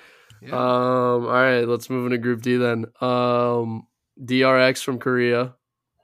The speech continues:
Speaker 2: FlyQuest from N A, fraudulent.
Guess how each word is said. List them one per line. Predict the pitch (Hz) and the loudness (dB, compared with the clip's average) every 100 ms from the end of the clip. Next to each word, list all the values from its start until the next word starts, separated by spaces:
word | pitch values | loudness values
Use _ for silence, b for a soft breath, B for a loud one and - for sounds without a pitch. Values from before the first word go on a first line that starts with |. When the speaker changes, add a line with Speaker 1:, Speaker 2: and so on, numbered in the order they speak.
| _ _ _ _ - | _ _ _ _ 0
Speaker 2:
FlyQuest | 143 135 123 120 113 | 4 6 4 -2 -2
from | 120 117 | -6 -4
N | 120 | -4
A, | 117 113 117 | -2 -4 -6
fraudulent. | - 117 113 117 113 117 | -4 -2 -2 -2 -2 -2